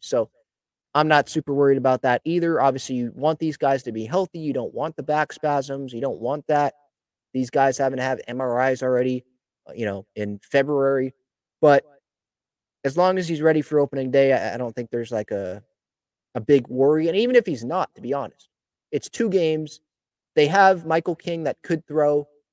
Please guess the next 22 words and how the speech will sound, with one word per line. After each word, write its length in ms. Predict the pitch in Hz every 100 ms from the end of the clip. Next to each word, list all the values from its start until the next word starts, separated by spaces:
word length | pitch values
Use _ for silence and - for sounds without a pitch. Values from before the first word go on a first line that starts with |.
| -
in 100 | 143
Korea 320 | - 151 147
if 140 | 135
you 80 | 117
need 180 | 113 160
him 220 | 175 175
to. 280 | 175 180 214 _ _ _ _ _
There's 180 | 120 110
other 160 | 127 143
guys 320 | 143 143 127
at 80 | -
the 60 |
back 280 | 107 127 -
end 120 | 135
of 20 |
the 80 | 127
rotation 440 | 113 107 160 156 147
that 140 | 147
could 140 | 143
throw 220 | - 143 113
as 100 | 113
well. 380 | 160 170 165